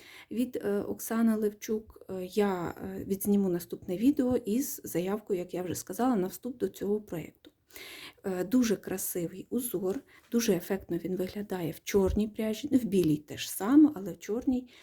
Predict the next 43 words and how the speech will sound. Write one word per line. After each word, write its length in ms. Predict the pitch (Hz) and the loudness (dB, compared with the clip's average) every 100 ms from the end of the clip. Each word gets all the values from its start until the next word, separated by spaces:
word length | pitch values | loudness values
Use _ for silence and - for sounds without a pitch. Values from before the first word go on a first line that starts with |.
| - - | -20 -8
ну, 220 | - 220 - | -2 -2 -2
мені 220 | 185 202 | -2 0
дуже 200 | 202 196 | 0 -2
подобається. 600 | - 175 - - - - | -6 -6 -6 -6 -8 2
Не 80 | 226 | 4
знаю, 200 | 233 - | 4 0
щось 180 | - 202 | -2 -2
мене 200 | 190 190 | -2 -2
зараз 280 | 190 202 | -4 -6
потягнуло 560 | 208 202 220 202 208 208 | -8 -6 -2 0 2 2
на 140 | 190 | 2
таку, 360 | 202 - - 202 | 0 -6 -10 -10
е, 0 | - - - - | -12 -18 -18 -8
розкіш, 640 | 180 180 208 320 - 202 | -4 0 4 4 2 0
ну, 80 | 233 | 8
мені 260 | 277 226 220 | 8 8 2
хочеться 460 | - 220 - - | -2 -2 -4 -10
дуже 260 | 165 202 196 | -4 -2 0
вже 200 | 185 190 - | -2 -6 -4
до 160 | 202 202 | -2 0
театру, 560 | 190 147 151 - 135 - | 0 -4 -6 -8 -8 -6
розумієте? 640 | - 185 208 226 233 - - _ _ _ _ _ _ _ _ _ - | -8 -2 0 0 -2 -14 -14 _ _ _ _ _ _ _ _ _ -12
От, 300 | 208 170 151 - | 0 0 0 -4
я 320 | 196 220 202 | -2 0 2
не 140 | 170 | 0
хочу 320 | 202 175 - 156 | 0 -4 -6 -4
вірити 300 | 175 156 - | 0 -2 -2
в 20 | |
ніякі 360 | 185 180 - 151 | -4 -4 -6 -10
там 220 | 143 160 | -8 -8
забобони. 640 | - 208 220 311 339 294 - - - _ - | -6 -4 4 6 8 6 4 -12 -20 _ -18
Дівчата 420 | 294 220 190 - | -14 -8 -8 -8
кажуть, 320 | - 170 - | -10 -10 -10
що 160 | - 165 | -10 -10
теж 420 | - 156 - - | -6 -6 -6 -8
їм 240 | 156 165 - | -4 -4 -2
подобається 480 | 190 175 185 - | 2 2 2 -2
чорна 320 | 170 190 175 165 | -4 0 0 0
пряжа, 320 | 208 277 240 | 2 2 2
але 100 | 170 | 0
вони 160 | 190 | 2
її 140 | 214 196 | 2 2
бояться. 580 | 196 190 151 - - | 0 0 -2 -10 -18